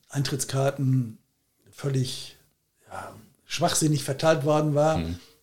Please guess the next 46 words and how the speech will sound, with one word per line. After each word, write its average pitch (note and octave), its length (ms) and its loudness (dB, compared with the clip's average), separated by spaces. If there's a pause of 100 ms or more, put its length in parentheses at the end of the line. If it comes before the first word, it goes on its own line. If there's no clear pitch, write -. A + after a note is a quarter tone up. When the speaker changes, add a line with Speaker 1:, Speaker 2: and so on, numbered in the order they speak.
Speaker 1:
Die C3 120 -16
Sponsoren C#3+ 560 2
hatten D3+ 200 -2
unheimlich D3 400 -2
viel, D#3 500 0 (300)
die C#3 40 -12
Fans D#3 300 -2
kriegten C#3+ 320 -2
nix E3+ 260 0
und D3 200 -2
so. D#3 140 2
Und D3+ 120 2
dann C3+ 140 0
haben D3 120 0
sie C#3+ 120 2
mehr D3+ 240 4
oder D3 220 0
weniger D#3 520 2 (560)
dann, D3 400 4
äh, C#3+ 400 4
die C3+ 120 2
Public C#3 340 2
Viewings, E3 640 6 (120)
um D3+ 140 -10
sich C3 160 2
selber E3 320 8
zu D#3 160 4
retten, G3 260 4
Speaker 2:
Mhm. G#3+ 200 0 (640)
Speaker 1:
akzeptiert, - 840 2
so D#3 300 4
als D3 460 0
zweites F3+ 480 6
Stadion. D#3+ 580 6 (100)
Und C3+ 160 -14
anschließend D3 440 0
haben E3 160 0
sie D#3 80 0
so E3+ 120 2
getan, E3 380 -2
als C#3+ 220 -2
wenn D#3 100 0
sie D#3+ 80 -2
das D#3 160 2
erfunden D#3+ 380 2
hätten. B2+ 180 0